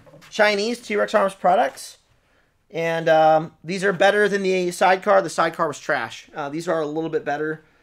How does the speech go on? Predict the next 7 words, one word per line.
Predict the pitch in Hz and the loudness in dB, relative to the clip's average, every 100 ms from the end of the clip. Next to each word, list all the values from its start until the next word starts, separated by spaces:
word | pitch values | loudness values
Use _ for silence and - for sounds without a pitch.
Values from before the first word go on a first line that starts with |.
| _ - | _ -10
Um, | 131 127 123 | -8 -8 -8
and | 151 | -6
then | 151 | -6
the | 147 | -6
G-code | 135 156 151 156 143 139 135 - | -10 -12 -6 -4 -2 -6 -10 -6
belt | 143 120 | -4 -4
slot | - 127 120 - | -8 -6 -8 -10